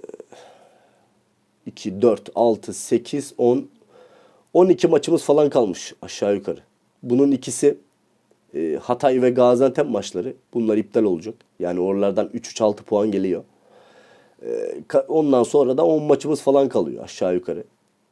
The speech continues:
Şimdi bizim puanımız, puan sıralamasında, e, ki, e, bizim durumumuzu hemen şöyle bir göz atayım.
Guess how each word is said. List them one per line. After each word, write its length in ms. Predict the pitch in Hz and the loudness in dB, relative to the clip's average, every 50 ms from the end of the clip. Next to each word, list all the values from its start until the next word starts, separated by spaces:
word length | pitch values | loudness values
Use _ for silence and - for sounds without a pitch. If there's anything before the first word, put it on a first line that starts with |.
| _ _ _ _ _ _ _ _ _ _ | _ _ _ _ _ _ _ _ _ _
Şimdi 300 | _ - - 135 143 135 | _ -12 -6 -4 -2 -2
bizim 220 | 139 139 160 160 - | 0 2 0 0 2
puanımız, 520 | - 156 165 156 147 135 117 - - - - _ _ _ _ _ _ _ _ _ _ _ _ _ _ _ _ _ _ _ _ _ _ _ _ _ _ _ _ _ _ _ _ _ _ _ _ _ _ | 2 2 2 4 4 2 2 0 -4 -8 -20 _ _ _ _ _ _ _ _ _ _ _ _ _ _ _ _ _ _ _ _ _ _ _ _ _ _ _ _ _ _ _ _ _ _ _ _ _ _
puan 240 | - - 120 120 127 | -2 2 4 4 4
sıralamasında, 840 | 123 123 - 123 117 101 95 87 87 - - 82 78 78 92 - - _ _ _ _ _ _ _ _ _ _ _ _ _ _ - - | 2 2 2 2 2 2 0 -2 -6 -8 -8 -12 -10 -10 -10 -12 -12 _ _ _ _ _ _ _ _ _ _ _ _ _ _ -18 -18
e, 80 | 120 - | -18 -16
ki, 280 | _ - 98 87 - - - | _ -6 -6 -6 -6 -6 -4
e, 60 | 80 87 87 87 87 87 87 87 85 87 87 87 85 78 80 | -2 -2 0 0 0 0 0 0 0 0 0 0 -2 -4 -6
bizim 320 | 98 95 92 92 95 101 | -8 -8 -6 -6 -6 -2
durumumuzu 600 | 113 120 117 107 95 87 85 85 85 98 117 120 - | 0 0 0 0 -2 -2 -4 -6 -6 -8 -10 -10 -10
hemen 240 | - 101 104 92 90 | -10 -8 -6 -6 -6
şöyle 320 | 90 - 110 78 67 71 | -4 -4 -4 -4 -4 -6
bir 60 | 82 87 | -8 -8
göz 220 | 90 110 101 87 | -4 -4 -4 -4
atayım. 320 | 82 - - - - - | -4 -8 -10 -18 -20 -20